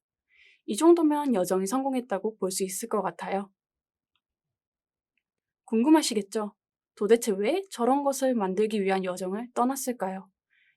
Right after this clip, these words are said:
여정을 떠나기로 마음먹은 뒤엔 무엇을 준비했을까요? 끝난 뒤에 얻은 것들은 앞에서 미리 소개해서 알겠는데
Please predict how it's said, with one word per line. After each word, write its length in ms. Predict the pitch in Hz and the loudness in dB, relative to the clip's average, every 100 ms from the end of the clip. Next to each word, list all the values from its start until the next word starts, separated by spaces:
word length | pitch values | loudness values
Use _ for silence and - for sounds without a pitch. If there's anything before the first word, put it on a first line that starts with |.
| - | -6
여정을 380 | 196 214 196 | -2 0 0
떠나기로 580 | 190 277 311 269 185 226 - | 0 2 2 2 0 -4 -4
마음먹은 540 | 185 190 190 175 185 | 0 0 0 0 -2
뒤엔 400 | 175 196 233 262 _ | -2 -4 -4 -6 _
무엇을 340 | 190 196 240 302 | -6 -4 -4 -6
준비했을까요? 880 | 254 190 190 190 - 190 185 175 - _ _ _ _ _ _ _ | -4 -6 -4 -6 -6 -4 -6 -6 -12 _ _ _ _ _ _ _
끝난 320 | - 339 403 | 4 6 6
뒤에 120 | 392 359 | 6 6
얻은 300 | 220 233 269 | 4 2 2
것들은 480 | 262 247 240 226 220 | 2 4 4 2 0
앞에서 540 | 185 - 214 214 202 | -6 -6 -6 -4 -4
미리 220 | 196 175 196 | -4 -4 -4
소개해서 420 | 262 277 262 262 | -4 0 0 2
알겠는데 640 | 196 196 202 175 180 190 | 2 2 0 0 -2 -6